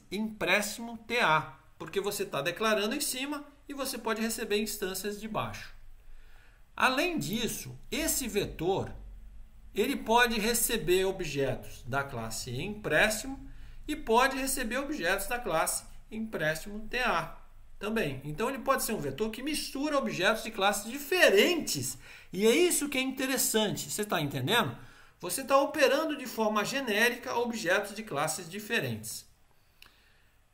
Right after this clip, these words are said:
E aí, é,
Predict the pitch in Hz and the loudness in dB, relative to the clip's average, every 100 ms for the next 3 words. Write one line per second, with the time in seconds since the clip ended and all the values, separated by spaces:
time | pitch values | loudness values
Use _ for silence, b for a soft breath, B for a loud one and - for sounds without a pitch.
0 | _ - 254 294 208 226 294 151 101 - | _ -2 6 6 6 4 2 0 -4 -12
1 | - _ _ _ _ _ _ _ - 160 | -20 _ _ _ _ _ _ _ -6 -4
2 | 170 165 156 135 110 | 0 2 2 2 0